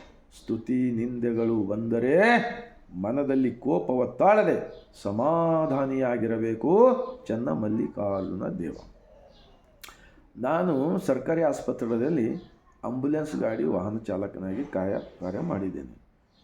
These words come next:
ಈಗ ನಾನು ಏಳು ವರ್ಷ ಆಯ್ತು, ನಾನು ರಿಟೈರ್ಮೆಂಟ್ ಆಗಿದ್ದೀನಿ. ಈಗ ನನ್ನ ವಯಸ್ಸು ಅರವತ್ತೆಂಟು. ನಾನು ಎಷ್ಟೋ ಜನರನ್ನ ಈ ಶರೀರ ಮೇಲೆ ಸೀಮೆ ಎಣ್ಣೆ ಹಾಕಿಕೊಂಡು ಮೈ ಸುಟ್ಕೊಂಡು ಬಂದಿದ್ರು ಮಹಿಳೆಯರು.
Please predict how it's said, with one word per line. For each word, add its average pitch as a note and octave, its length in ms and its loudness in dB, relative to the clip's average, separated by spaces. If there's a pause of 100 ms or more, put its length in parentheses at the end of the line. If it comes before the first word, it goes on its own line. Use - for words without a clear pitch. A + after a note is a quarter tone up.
(140)
ಈಗ C3 140 0
ನಾನು C3+ 200 0
ಏಳು C3+ 280 4
ವರ್ಷ B2+ 200 0
ಆಯ್ತು, A#2 180 0
ನಾನು A#2 160 0
ರಿಟೈರ್ಮೆಂಟ್ F#2 460 -4
ಆಗಿದ್ದೀನಿ. C#2+ 300 -12 (720)
ಈಗ A#2+ 100 0
ನನ್ನ B2 180 -2
ವಯಸ್ಸು B2 380 0
ಅರವತ್ತೆಂಟು. G#2+ 840 -6 (1200)
ನಾನು G#3+ 300 4
ಎಷ್ಟೋ D3+ 320 4 (400)
ಜನರನ್ನ G#3 480 6 (580)
ಈ F#3+ 40 4
ಶರೀರ F#3+ 400 4
ಮೇಲೆ G3 400 6
ಸೀಮೆ F3+ 360 4
ಎಣ್ಣೆ F#3 240 6
ಹಾಕಿಕೊಂಡು E3+ 640 2
ಮೈ D3+ 140 4
ಸುಟ್ಕೊಂಡು D3 400 0
ಬಂದಿದ್ರು C3+ 300 2
ಮಹಿಳೆಯರು. G#2+ 380 2